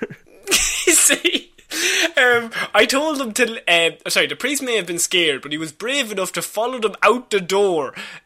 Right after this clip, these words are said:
Speaker 2: and shout after them, asking for his phone to be returned when they <laughs> left.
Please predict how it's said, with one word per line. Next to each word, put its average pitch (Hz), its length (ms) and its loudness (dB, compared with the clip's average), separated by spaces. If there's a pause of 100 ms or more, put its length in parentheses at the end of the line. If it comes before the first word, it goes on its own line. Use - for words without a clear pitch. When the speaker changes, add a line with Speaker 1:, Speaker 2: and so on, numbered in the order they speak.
Speaker 2:
and 190 200 2
shout 247 440 6
after 233 400 6
them, 175 160 4
asking 196 420 4
for 196 200 0
his 196 180 4
phone 247 440 2
to 220 80 -4
be 220 140 2
returned 220 680 6
when 214 160 2
they 220 180 0
<laughs> 277 220 2
left. - 500 2